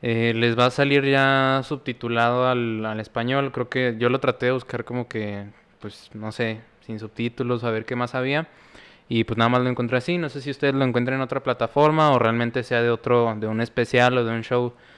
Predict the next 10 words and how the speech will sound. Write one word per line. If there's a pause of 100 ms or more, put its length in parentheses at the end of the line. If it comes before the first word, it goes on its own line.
(280)
este, (800)
completo,
pues,
no
sé,
de
una
hora
y
así.